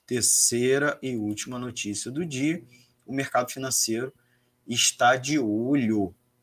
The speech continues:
na variante Omicron da covid, né? É, o mercado financeiro,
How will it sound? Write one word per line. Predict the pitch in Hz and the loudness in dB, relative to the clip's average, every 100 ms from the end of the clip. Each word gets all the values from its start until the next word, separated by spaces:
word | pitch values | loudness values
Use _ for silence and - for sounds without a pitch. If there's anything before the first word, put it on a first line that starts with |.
| _ _ _ | _ _ _
na | 101 107 120 131 - _ | -2 4 6 4 -4 _
variante | - 107 120 110 104 113 120 - - | -2 2 2 2 -2 -6 -8 -10 -6
Omicron | 117 127 135 - 104 110 120 - _ | -4 -4 -6 -6 -6 -4 -8 -14 _
da | 98 107 120 - _ | -4 0 0 -2 _
covid, | - 135 104 101 95 87 - - | -8 -8 -6 -4 -4 -6 -12 -20
né? | 87 101 147 _ _ _ _ _ _ _ - | -12 -10 -10 _ _ _ _ _ _ _ -12
É, | 90 95 98 95 95 92 | -6 -4 -2 -2 -4 -6
o | - | -6
mercado | 101 104 110 101 | -4 2 2 2
financeiro, | - 110 104 - 104 98 95 | 0 -4 2 2 4 2 -2